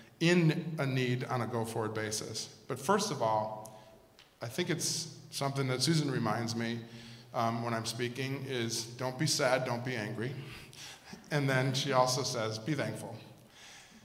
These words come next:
And I'm very thankful for the generosity of this congregation. We see it in many ways.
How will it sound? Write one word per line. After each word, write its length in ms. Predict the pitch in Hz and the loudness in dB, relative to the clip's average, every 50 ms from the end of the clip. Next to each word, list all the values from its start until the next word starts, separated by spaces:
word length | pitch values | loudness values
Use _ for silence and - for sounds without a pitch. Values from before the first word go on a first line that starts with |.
| - - - | -18 -6 2
And 420 | 160 165 156 151 147 147 - - - - | 6 6 8 8 6 4 0 -2 2 4
I'm 240 | 170 202 214 170 147 | 6 6 6 6 4
very 340 | 135 156 175 185 190 180 165 | 6 8 8 8 8 6 6
thankful 380 | 135 147 139 135 - - 139 | 4 4 2 2 2 -2 -2
for 140 | 123 131 139 | -2 -2 -4
the 80 | 127 131 | -4 -2
generosity 680 | 131 127 120 120 113 113 113 110 110 - 120 117 117 | 0 0 2 4 6 6 6 6 4 2 0 0 0
of 80 | 113 113 | 0 0
this 140 | 110 110 - | -2 -4 -4
congregation. 680 | - 120 107 104 101 110 107 110 110 - - - - - - - - - - - - - - - | -4 -2 -4 -2 -2 -2 -2 0 0 -2 -2 -4 -10 -10 -12 -16 -18 -20 -20 -20 -20 -16 -6 -2
We 160 | 147 151 135 | 0 2 2
see 240 | - - - 180 170 | 2 2 4 4 4
it 100 | 160 143 | 4 4
in 160 | 127 123 120 | 2 2 2
many 220 | 127 127 127 120 | 0 0 0 0
ways. 480 | 113 113 120 117 110 104 101 107 - | 0 2 2 2 2 2 -2 -4 -4